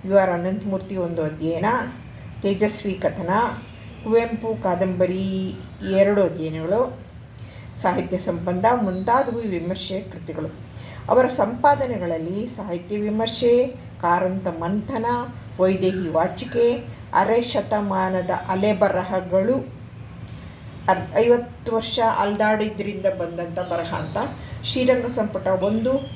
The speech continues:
ಕೆ ವಿ ಸುಬ್ಬಣ್ಣನವರ ಆಯ್ದ ಬರಹಗಳು,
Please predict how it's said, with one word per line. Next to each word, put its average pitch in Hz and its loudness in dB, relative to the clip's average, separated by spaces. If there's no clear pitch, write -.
ಕೆ 240 2
ವಿ 240 2
ಸುಬ್ಬಣ್ಣನವರ 208 0
ಆಯ್ದ 180 0
ಬರಹಗಳು, 208 -2